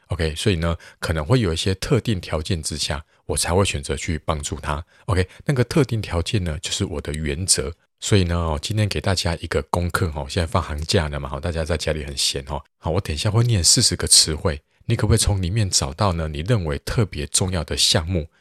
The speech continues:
然后从里面呢，选出五个。好，你可以先选十个，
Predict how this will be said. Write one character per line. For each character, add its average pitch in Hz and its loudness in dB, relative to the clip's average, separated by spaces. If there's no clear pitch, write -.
然 85 2
后 101 4
从 101 0
里 87 0
面 110 2
呢， 87 2
选 73 0
出 95 0
五 78 -4
个。 76 -4
好， 78 -2
你 76 -2
可 85 2
以 98 6
先 101 4
选 - 0
十 - 2
个， 71 -2